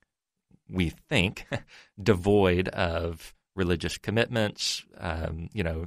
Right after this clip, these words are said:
the authority of, um, a God who created everything for a purpose."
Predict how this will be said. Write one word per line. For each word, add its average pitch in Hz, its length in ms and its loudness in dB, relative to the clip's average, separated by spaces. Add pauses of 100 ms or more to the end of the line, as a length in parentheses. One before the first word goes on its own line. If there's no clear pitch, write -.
the 90 160 -4
authority 87 600 0
of, 82 520 -4
um, 82 520 -8 (160)
a 90 100 -8
God 90 380 4
who 82 120 -6
created 87 360 -2
everything 85 300 -6
for - 160 -8
a 82 40 -2
purpose." - 400 -8